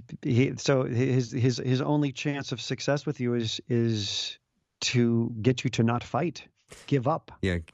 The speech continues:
Speaker 2: keep you
Speaker 1: Isn't it?
Speaker 2: discouraged. That's it.
Speaker 1: Keep you discouraged.
Speaker 2: Yeah.
Speaker 1: Ooh.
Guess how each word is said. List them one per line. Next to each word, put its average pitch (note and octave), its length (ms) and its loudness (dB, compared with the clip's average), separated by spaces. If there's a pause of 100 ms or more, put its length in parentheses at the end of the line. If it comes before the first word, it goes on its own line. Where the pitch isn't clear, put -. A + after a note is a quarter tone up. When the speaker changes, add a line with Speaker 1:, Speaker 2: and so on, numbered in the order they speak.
Speaker 2:
keep A2 200 0
you - 60 4
Speaker 1:
Isn't - 40 6
it? G3 40 4
Speaker 2:
discouraged. G2+ 480 -2 (120)
That's G2+ 220 -2
it. G2 200 -2 (400)
Speaker 1:
Keep A#2 220 -4
you C#3 60 2
discouraged. C3+ 640 -2 (100)
Speaker 2:
Yeah. F#2 180 0
Speaker 1:
Ooh. G#3+ 180 2